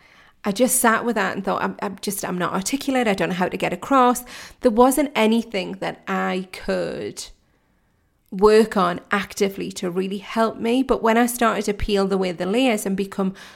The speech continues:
conscious of my subconscious thoughts and what they were telling me, it was telling me a different story to the one that needed the outcome.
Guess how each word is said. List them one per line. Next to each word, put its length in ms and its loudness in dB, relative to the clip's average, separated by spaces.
conscious 1040 2
of 140 -8
my 180 -4
subconscious 800 -6
thoughts 720 -4
and 140 2
what 160 2
they 120 0
were 80 -2
telling 520 4
me, 380 -8
it 60 -2
was 160 -8
telling 340 2
me 140 4
a 60 2
different 600 2
story 920 0
to 140 -2
the 140 2
one 400 4
that 180 -2
needed 380 -2
the 240 -6
outcome. 640 -4